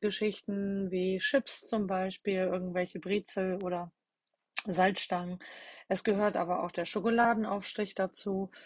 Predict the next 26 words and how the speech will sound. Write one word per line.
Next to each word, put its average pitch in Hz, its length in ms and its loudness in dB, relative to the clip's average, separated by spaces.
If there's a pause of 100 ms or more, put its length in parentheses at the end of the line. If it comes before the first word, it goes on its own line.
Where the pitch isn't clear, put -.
(200)
Und 302 420 4
zu, 285 840 2
äh, 226 240 -2
Kohlenhydraten 233 680 0
gehört 220 300 0
auch 220 120 2
ein 208 180 -2
Anteil 208 580 0
von 190 360 -2
Milchzucker 214 760 0
in 190 140 -2
Milchprodukten, 226 840 -4 (380)
also 196 240 2
sowas 185 560 0
wie 175 320 0 (220)
Joghurt, 202 640 4
Kefir, 196 960 0
Buttermilch, 190 920 0
Molke. 196 680 0 (340)
Dort 180 280 2
ist 190 180 -8
überall 185 680 2
ein 175 380 -6 (120)
höherer 180 320 -4
Anteil 170 680 -2
an 165 320 -10